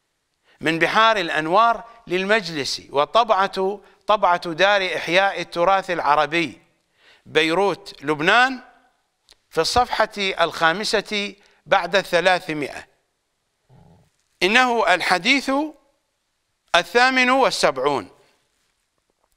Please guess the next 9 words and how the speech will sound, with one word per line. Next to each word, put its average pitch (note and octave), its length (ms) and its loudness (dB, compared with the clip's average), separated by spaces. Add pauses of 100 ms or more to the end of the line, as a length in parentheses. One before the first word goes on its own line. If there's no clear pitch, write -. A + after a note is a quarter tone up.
(560)
نقله A#3+ 680 2 (760)
عن A#3+ 560 0 (1200)
كتاب A3 480 2 (280)
الفضل G3+ 580 0
ابن F#3 380 -4
شاذان C3+ 480 -2 (3000)
بسنده G#3+ 840 2 (2000)
عن B3 480 2
إمامنا A3 1000 0